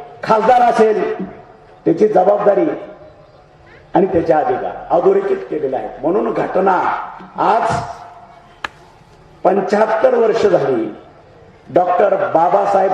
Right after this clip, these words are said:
आंबेडकरांचं नाव काढल्यानंतर, एका बाजूला नाव काढल्याबरोबर इकडे घटना दिसते, कारण ते मूर्तिमंत संविधान आपल्यासमोर दिलेलं आहे आणि त्या आधारे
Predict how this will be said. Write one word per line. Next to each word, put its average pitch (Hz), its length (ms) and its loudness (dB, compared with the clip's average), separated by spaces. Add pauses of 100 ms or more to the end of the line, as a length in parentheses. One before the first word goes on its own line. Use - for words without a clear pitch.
(120)
आंबेडकरांचं 175 920 2
नाव 185 200 2
काढल्यानंतर, 175 680 2
एका 160 240 2
बाजूला 170 340 2
नाव 165 380 2
काढल्याबरोबर 180 540 2
इकडे 156 240 2
घटना 151 380 0
दिसते, 147 680 -4 (340)
कारण 185 300 2 (440)
ते 175 80 2
मूर्तिमंत 170 720 -2 (420)
संविधान 170 480 2
आपल्यासमोर 180 580 2
दिलेलं 160 320 2
आहे 123 200 0 (240)
आणि 294 240 0 (160)
त्या 247 140 4
आधारे 202 760 0